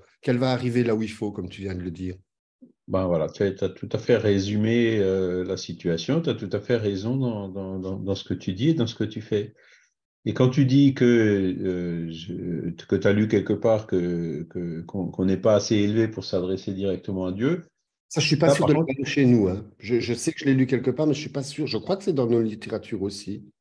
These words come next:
Speaker 2: Ça, ça, ça, c'est faux, par contre.
Speaker 1: Ah ben voilà, alors je l'ai pas lu chez vous, ça vient de,
Speaker 2: Parce
Speaker 1: de,
Speaker 2: que
Speaker 1: d'avant.
Speaker 2: Dieu, lui, c'était une créature de Dieu, non ?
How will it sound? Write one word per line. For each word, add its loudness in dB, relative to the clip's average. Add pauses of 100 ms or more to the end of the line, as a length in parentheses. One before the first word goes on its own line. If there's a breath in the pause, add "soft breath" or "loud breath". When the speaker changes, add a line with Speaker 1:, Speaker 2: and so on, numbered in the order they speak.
(100)
Speaker 2:
Ça, 2
ça, -2
ça, -4
c'est -6
faux, -4
par -16
contre. -14
Speaker 1:
Ah 2
ben 4
voilà, 4
alors 2
je -8
l'ai 2
pas 0
lu -2
chez -4
vous, -8
ça -8
vient 0
de, -2
Speaker 2:
Parce -8
Speaker 1:
de, -2
Speaker 2:
que -2
Speaker 1:
d'avant. -12
Speaker 2:
Dieu, 6
lui, 2
c'était -2
une -2
créature -2
de -2
Dieu, -2
non ? -10